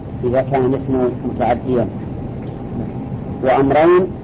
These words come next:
إذا كان لازما، يتضمن إثبات هذا الاسم من أسماء الله،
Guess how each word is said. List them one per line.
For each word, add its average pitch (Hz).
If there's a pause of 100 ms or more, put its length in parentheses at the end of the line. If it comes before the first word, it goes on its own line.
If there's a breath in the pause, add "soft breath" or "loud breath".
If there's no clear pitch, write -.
(120)
إذا 131
كان 131
لازما، 127 (1400)
يتضمن 170 (280)
إثبات 147 (220)
هذا 135
الاسم 151
من 135
أسماء -
الله، 98